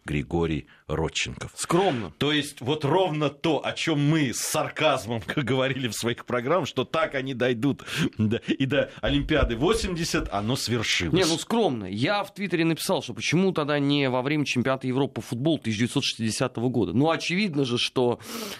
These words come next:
Speaker 2: а, Стрельцов, Иванов и все прочие наши прославленные футболисты, они были под Мельдонием, иначе они играть не могли бы.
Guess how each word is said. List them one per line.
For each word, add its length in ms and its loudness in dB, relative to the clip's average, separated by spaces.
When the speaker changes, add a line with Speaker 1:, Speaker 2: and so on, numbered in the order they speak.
Speaker 2:
а, 920 4
Стрельцов, 800 0
Иванов 800 2
и 80 2
все 240 2
прочие 600 0
наши 300 2
прославленные 560 0
футболисты, 540 0
они 140 4
были 220 2
под 220 -2
Мельдонием, 600 4
иначе 320 4
они 180 0
играть 320 2
не 200 2
могли 360 -2
бы. 120 -20